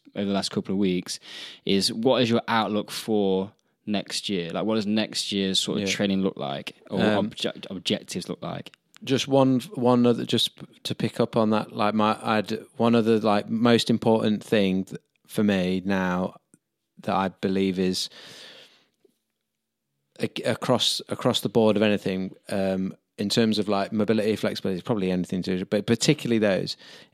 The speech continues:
Speaker 2: If, what do, uh, we've talked about this before, what do, like, dancers, what do gymnasts, what do, what does anybody that's super flexible, what do they have in common? They do those things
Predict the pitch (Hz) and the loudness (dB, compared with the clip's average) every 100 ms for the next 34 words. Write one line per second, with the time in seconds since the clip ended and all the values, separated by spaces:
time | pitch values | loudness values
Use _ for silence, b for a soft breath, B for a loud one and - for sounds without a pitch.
0 | - 139 135 - - 139 156 139 143 139 | 0 2 2 -2 2 4 4 4 6 8
1 | 135 131 - b b b 117 113 131 - | 8 6 0 b b b 0 4 4 4
2 | 131 117 107 107 104 101 123 143 131 120 | 4 4 2 0 2 4 4 2 2 2
3 | 117 107 95 87 - 139 135 123 131 120 | 2 2 0 -4 -2 2 2 2 0 0
4 | 113 107 98 98 95 120 117 110 101 - | 0 -2 0 0 2 2 4 2 0 -4
5 | 110 104 101 139 139 139 - 170 196 185 | -4 -2 0 0 0 -4 0 4 6 6
6 | 143 117 107 110 - - - 139 131 127 | 4 2 -2 -4 -2 0 4 4 4 0
7 | 127 110 - 101 92 - - - _ _ | 0 -2 -4 -6 -4 -6 -8 -12 _ _
8 | _ _ _ _ 135 123 131 127 120 120 | _ _ _ _ 0 2 4 4 4 4
9 | 113 104 113 98 92 - - _ _ b | 2 2 0 0 -4 -10 -18 _ _ b
10 | b b b 123 117 147 151 143 135 131 | b b b 2 4 6 8 8 6 6
11 | - 110 101 92 | 4 2 2 -2